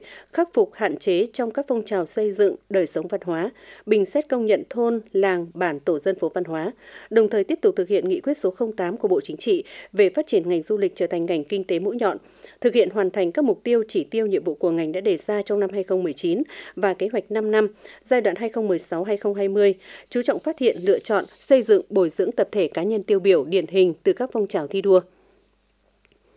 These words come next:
Thảo luận tại hội nghị, đại biểu Sở Văn hóa Thể thao và Du lịch các tỉnh trong cụm thi đua bảy tỉnh Trung Du và miền phía Bắc đã thảo luận, đóng góp ý kiến và đề xuất bổ sung vào quy chế hoạt động và bản dự thảo công tác thi đua cụm năm hai không mười chín.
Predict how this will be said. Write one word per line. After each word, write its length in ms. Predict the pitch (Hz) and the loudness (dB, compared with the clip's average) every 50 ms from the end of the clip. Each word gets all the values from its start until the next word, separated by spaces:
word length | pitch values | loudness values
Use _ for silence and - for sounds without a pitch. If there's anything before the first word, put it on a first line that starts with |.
| _ _ _ _ _ _ - | _ _ _ _ _ _ 0
Thảo 140 | 269 247 208 | 2 4 6
luận 260 | 208 - - 381 381 | 6 6 4 4 2
tại 180 | - 214 190 | 2 2 2
hội 180 | 156 196 190 170 | 4 2 2 2
nghị, 240 | 190 202 196 156 - - - - | 4 4 4 2 2 -2 -14 -6
đại 180 | - 214 233 214 | 2 4 6 6
biểu 200 | 220 220 208 180 | 6 6 4 4
Sở 180 | 170 - 202 165 | 4 2 0 0
Văn 160 | - 247 254 | 0 -2 -2
hóa 140 | 226 202 208 | 0 0 0
Thể 180 | - 262 202 - | 2 2 2 2
thao 160 | - 226 226 | 2 -2 0
và 100 | 208 196 | 0 0
Du 160 | 170 220 220 | 2 2 2
lịch 160 | 214 202 170 - | 2 0 0 0
các 160 | - 294 - | -2 0 2
tỉnh 200 | - 214 185 175 | 4 4 4 4
trong 200 | - - 214 208 | 2 0 0 0
cụm 220 | 208 - 202 156 | 4 4 2 2
thi 180 | 175 - 233 226 | 2 -2 -4 -2
đua 160 | 220 226 214 | 0 0 2
bảy 180 | 196 202 180 147 | 4 2 2 2
tỉnh 240 | - 196 175 156 | 2 2 2 2
Trung 220 | 165 - 226 214 214 | 0 -2 -2 -2 -2
Du 240 | 202 - 226 220 208 | 0 0 2 2 2
và 200 | 196 196 175 165 | 2 0 0 0
miền 220 | 160 165 156 165 | -2 -2 -2 -2
phía 140 | - 180 160 | -2 -2 0
Bắc 220 | 180 214 262 330 - - - - - - | 0 0 0 -2 -2 -6 -18 -18 -8 -2
đã 120 | 202 226 | 0 0
thảo 200 | 233 - 214 170 | 0 0 -2 -2
luận, 220 | 170 175 170 - 165 | 0 0 0 0 -2
đóng 120 | 175 160 - | -4 -4 -4
góp 100 | 269 262 | -6 -4
ý 160 | - 196 190 | -4 -4 -4
kiến 260 | 185 - 185 180 208 | 0 0 2 2 2
và 100 | 214 196 | 0 0
đề 180 | 180 180 170 143 | 0 0 0 0
xuất 220 | - - 277 - | 0 0 -2 0
bổ 180 | - 208 180 156 | 2 0 0 0
sung 200 | - - 220 208 | 0 -2 0 0
vào 100 | 185 147 - | 0 -2 0
quy 120 | 202 202 | -2 -2
chế 160 | 185 - 165 | 0 0 -2
hoạt 220 | 190 214 196 - 175 | 0 -2 -2 0 2
động 160 | 185 180 - - - - - - - - | 2 2 2 0 -8 -20 -20 -20 -18 -8
và 180 | 196 196 214 196 | 0 2 2 2
bản 260 | 185 190 180 156 156 | 2 2 0 0 -2
dự 200 | - - 208 139 - | 2 2 0 0 0
thảo 160 | 214 185 151 | -2 -4 -2
công 200 | - - 208 196 | 0 0 -2 -2
tác 140 | - 254 - | -2 -6 -4
thi 120 | - 220 202 | -2 -2 2
đua 140 | 190 196 185 | 2 2 2
cụm 300 | - - 196 - - 190 | 6 4 4 4 4 0
năm 120 | 208 202 | -2 0
hai 120 | 202 196 | -2 -2
không 160 | 185 - 190 170 | -2 -2 -2 -2
mười 100 | 165 139 | -2 -4
chín. 300 | - - 160 151 220 | 0 0 0 0 0